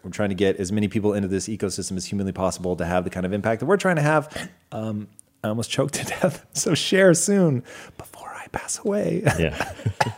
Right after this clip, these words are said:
Speaker 1: Yes.
Speaker 2: Um, and if you haven't seen the episode yet, highly encourage you to do so. It launched yesterday. We're gonna drop it in the comments so you can check it out, or you can always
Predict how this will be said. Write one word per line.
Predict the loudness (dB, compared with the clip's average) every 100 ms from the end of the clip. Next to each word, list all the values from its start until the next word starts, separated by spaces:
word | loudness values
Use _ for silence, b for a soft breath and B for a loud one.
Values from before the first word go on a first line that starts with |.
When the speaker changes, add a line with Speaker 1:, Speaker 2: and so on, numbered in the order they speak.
| -10 -12 -12 B B B B B B B B
Speaker 1:
Yes. | 4 6 6
Speaker 2:
Um, | 6
and |
if | 4
you | 4
haven't | 8 8 8
seen | 4 4
the | 4
episode | 2 0 0 0 2
yet, | 2 2 -2
highly | 2 4 6
encourage | 4 2 0 0
you | -2
to | -4
do | 0 0
so. | 0 0 2 2 0
It | -4 -6 -10
launched | -4 -2 -4 -6 -8
yesterday. | -4 -2 -2 -4 -2 2 2 0
We're | -2
gonna | -4 -4
drop | -2 -4
it | -4
in | -8
the | -8
comments | -6 -6 -6 -8
so | -8
you |
can | -8
check | -6 -6 0
it |
out, | 4 6 6
or | 4 2
you |
can | 2 0
always | 0 -2 -4